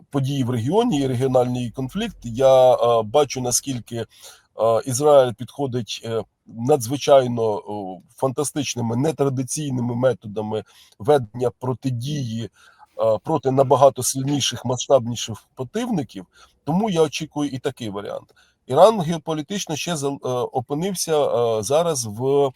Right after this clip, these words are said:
дуже поганій для себе мусульманській ситуації, оскільки це не арабська країна, тобто за нього не під-,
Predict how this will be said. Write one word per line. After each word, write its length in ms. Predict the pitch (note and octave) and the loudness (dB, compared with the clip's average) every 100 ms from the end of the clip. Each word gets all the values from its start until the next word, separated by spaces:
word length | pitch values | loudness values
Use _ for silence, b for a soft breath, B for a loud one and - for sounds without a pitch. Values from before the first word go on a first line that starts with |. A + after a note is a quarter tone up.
| b b b b _ _ | b b b b _ _
дуже 600 | A2+ C3+ G3+ D3+ E3 D#3+ - _ _ _ _ _ _ _ - | -6 -2 -2 0 2 2 2 _ _ _ _ _ _ _ -2
поганій 460 | A#2+ D3 F#3 D#3+ | 6 8 8 4
для 180 | C3 B2+ | -2 0
себе 240 | B2 E3 C#3 | 0 0 -2
мусульманській 200 | C3+ D3+ | -6 -4
ситуації, 460 | D#3+ C#3 G#2 - | 4 4 4 -6
оскільки 440 | C3+ - E3 B2+ C3 | -8 -6 -8 -8 -8
це 180 | - G2 | -8 -4
не 220 | A#2+ F#3+ | 4 6
арабська 480 | F#3+ E3+ B2+ - D3 | 6 6 6 2 -6
країна, 460 | - C#3+ D#3 D3 C#3 | -6 -6 -4 -4 -6
тобто 240 | - C3+ A#2+ | -8 -12 -6
за 160 | A#2+ | -2
нього 260 | D3 E3+ C#3 | -2 0 0
не 200 | B2+ C#3 | 0 -2
під-, 200 | - C3 | -2 -12